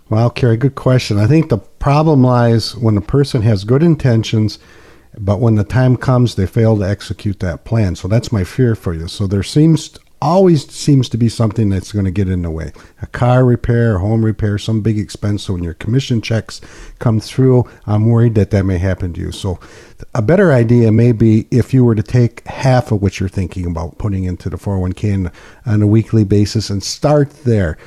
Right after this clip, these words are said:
That way you're gonna get into the habit of investing, and you're gonna see your four oh one k growing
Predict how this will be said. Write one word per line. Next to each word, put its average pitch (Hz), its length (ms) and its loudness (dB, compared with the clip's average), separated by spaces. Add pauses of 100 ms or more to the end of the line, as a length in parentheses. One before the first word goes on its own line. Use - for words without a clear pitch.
(280)
That 120 340 2
way 139 200 4
you're 135 100 4
gonna 117 220 2
get 113 220 2
into 127 200 4
the 143 140 2
habit 110 500 0
of 101 220 -4
investing, 101 640 0
and 104 100 4
you're 107 100 4
gonna 107 200 2
see 139 320 2
your 123 160 4
four 110 300 0
oh - 20 0
one 101 180 0
k 135 240 2
growing 85 480 -2